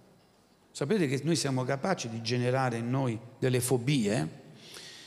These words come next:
Una paura che era veramente un, un chiodo nel cervello e mi stava togliendo tutta la gioia. Ricordo che eravamo pure andati in vacanza e non riuscivo nemmeno a gioire della vacanza, perché? Perché,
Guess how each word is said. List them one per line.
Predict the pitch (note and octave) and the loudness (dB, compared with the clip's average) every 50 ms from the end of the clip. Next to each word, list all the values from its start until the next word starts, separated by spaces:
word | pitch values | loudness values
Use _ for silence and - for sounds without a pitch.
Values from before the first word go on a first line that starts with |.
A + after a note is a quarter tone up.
| - - - - - - - _ - | -20 -20 -20 -20 -20 -20 -20 _ 0
Una | F3 F#3+ G#3+ A#3 | 2 4 4 4
paura | - A3 G#3+ A3 A#3+ B3+ A3+ F#3+ F3 | 4 4 4 6 6 6 6 4 4
che | - - F#3 | 4 2 0
era | F3 E3+ | 2 2
veramente | E3 F3 F3 F3 F3+ F#3 G#3 A3+ G#3+ G3+ F#3+ - F#3 F3+ F3 E3 - - | 2 2 2 2 2 2 2 2 2 2 0 2 0 0 0 0 0 0
un, | F3 F3 E3 E3 E3 E3+ | 2 2 2 2 0 0
un | - F#3 F3 F3 E3+ E3 D3+ - | 2 2 2 4 4 2 0 -2
chiodo | - - G#3+ A3+ A3 G3 D#3+ C3+ B2+ B2 | -2 0 2 4 4 4 4 2 2 0
nel | B2 A#2+ A#2 A2+ | 0 0 -2 -4
cervello | A2+ - B2 A2+ G#2+ G#2 G2 A2 G#2 F#2+ F#2 F#2 F#2 F#2 F2+ F2+ F2+ F2+ - - - | -4 -2 -2 -2 -4 -4 -8 -8 -8 -8 -10 -10 -10 -10 -10 -10 -12 -12 -14 -14 -8
e | - D#3+ E3+ | -6 -4 -4
mi | D3+ C#3+ C#3+ D3+ D#3+ D#3 | -4 -4 -4 -2 0 0
stava | - - - F#3+ F#3+ F3 E3 D3+ | 0 0 0 0 0 2 0 0
togliendo | - - D#3 D#3 D3+ D3+ D#3+ E3+ F3 F3 F3 E3+ D3+ D3 C#3 - | 0 0 0 0 0 0 0 0 0 0 0 0 0 -2 -2 -2
tutta | F#3+ F#3+ F#3 - D#3 | -4 -4 -2 0 0
la | C3+ A#2+ A2+ | 0 0 -2
gioia. | A2 G#2 G2 F2+ F#2 F2+ E2+ E2 E2 - - - - - - - - - - - - - - - - - - - | -2 -4 -6 -6 -6 -8 -8 -8 -10 -12 -16 -20 -20 -20 -20 -20 -20 -20 -20 -20 -20 -20 -20 -20 -20 -20 -12 -6
Ricordo | D3+ C#3 - G#3+ A3+ G3+ F3 F3 D#3+ | -6 -2 0 2 2 2 2 0 -2
che | C#3 F3 E3+ | 0 0 0
eravamo | E3 D#3 D#3 D#3+ D#3 D3 C#3 C#3 | 0 0 0 0 0 -2 -2 -4
pure | - F3+ F3+ E3+ | -2 -2 0 0
andati | E3+ E3 E3 D#3+ D#3 D#3+ | 0 0 0 -2 0 -2
in | D3+ C#3+ C#3 | -2 -2 0
vacanza | C3+ C3+ C3+ - D3+ D3 C3+ B2+ A#2 A2 - - B2 | -2 -2 -2 0 0 0 0 -2 -2 -2 -2 -2 -2
e | B2+ C3 | -2 -2
non | C#3+ D3+ D#3 | 0 -2 -2
riuscivo | D3 D3+ C#3 - F3+ F3+ C#3+ | -2 -2 -2 -2 -4 -4 -4
nemmeno | C#3 C#3+ D3 E3 F#3 F3 D3 | -4 -4 -4 -2 -2 -2 -2
a | C#3+ | -2
gioire | C3 A#2+ B2+ C#3 D#3+ D#3+ D3 | -4 -4 -4 -2 -2 -2 -2
della | C3+ C3 B2 B2 B2 | -2 -2 -2 -2 -2
vacanza, | C3 D3 D3 - G3+ G3 G3 G3+ F#3 D3+ - C#3 C3 | -2 -2 -2 -2 0 0 0 0 0 0 -2 -2 -2
perché? | - E3 D3 - - C#3 B2 | -2 -4 -4 -4 -6 -6 -4
Perché, | B2+ D3 C3+ C3 - D#3 D3+ C#3+ | -4 -4 -6 -4 -2 -4 -4 -4